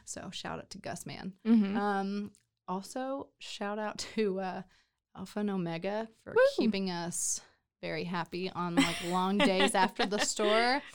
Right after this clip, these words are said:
Speaker 2: Yep.
Speaker 1: Um, <laughs> no, like, that's, like, our go-to.
Speaker 2: Shrimp gyros, always.
Speaker 1: Yeah. Oh,
Speaker 2: Get
Speaker 1: so
Speaker 2: them.
Speaker 1: good.
Speaker 2: Delicious.
Speaker 1: Oh, mm. And, like, the Greek, like, feta
Speaker 2: Mm-hmm.
Speaker 1: fries.
Speaker 2: Delicious.
Speaker 1: Oh, my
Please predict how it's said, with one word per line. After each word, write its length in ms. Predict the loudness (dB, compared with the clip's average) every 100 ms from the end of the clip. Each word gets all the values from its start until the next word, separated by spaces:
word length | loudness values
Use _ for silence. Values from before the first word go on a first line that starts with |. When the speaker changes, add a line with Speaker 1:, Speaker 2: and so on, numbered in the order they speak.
| 0
Speaker 2:
Yep. 320 | 2 2 0
Speaker 1:
Um, 580 | 0 0 -2 0 0 -2 -4 -2
<laughs> 1400 | -2 -2 -4 0 2 0 0 -2 -2 -4 -4 -6 -4 -2
no, 220 | 2 2
like, 160 | 0 -2
that's, 180 | -6 -6
like, 140 | -6
our 100 | -6
go-to. 580 | -6 -8 -8 -8 -6 -8
Speaker 2:
Shrimp 260 | 0 0 2
gyros, 520 | 2 2 0 -4 -8 -4
always. 420 | 0 2 0 -2
Speaker 1:
Yeah. 60 | -4
Oh, 200 | -8 -16 -18 -8
Speaker 2:
Get 100 | -6
Speaker 1:
so 40 |
Speaker 2:
them. 220 | -4 -4 -4
Speaker 1:
good. 80 | -6
Speaker 2:
Delicious. 760 | -4 -2 -2 -4 -6 -6 -8 -6
Speaker 1:
Oh, 40 |
mm. 200 | -4 -2 -4 _ -6
And, 160 | -2
like, 220 | -2 -4 -6
the 240 | -6 -6 -8
Greek, 240 | -6 -6 _ _
like, 180 | -10 -8
feta 400 | -4 -2 -2 -6 -2
Speaker 2:
Mm-hmm. 440 | 4 8 8 4 2
Speaker 1:
fries. 400 | 2 0 -2 -6
Speaker 2:
Delicious. 440 | -4 -4 -4 -4
Speaker 1:
Oh, 180 | -4 -4
my 340 | -4 -8 -8